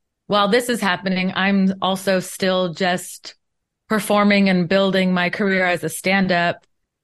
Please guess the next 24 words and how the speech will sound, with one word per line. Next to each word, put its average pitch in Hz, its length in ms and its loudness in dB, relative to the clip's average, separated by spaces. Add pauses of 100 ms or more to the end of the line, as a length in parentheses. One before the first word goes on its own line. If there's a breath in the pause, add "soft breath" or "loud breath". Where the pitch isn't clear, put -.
(160)
and 165 100 2
an 165 120 2
actor 185 420 2
and 170 100 2
a 170 80 0
writer. 170 800 0 (1300)
But 226 220 2
it 233 140 2
is 240 200 2
increasingly 220 1400 0 (2750 loud breath)
stand-up 254 640 0
and 196 400 2
clown 214 680 0
and 185 340 -2 (280)
being 208 280 0
a 196 60 0
critic. 190 560 -2 (400)
You 185 100 -4
know, 180 120 -2
I 180 100 0
used 196 300 0
to 196 60 -4
try 196 220 0
to 185 200 -2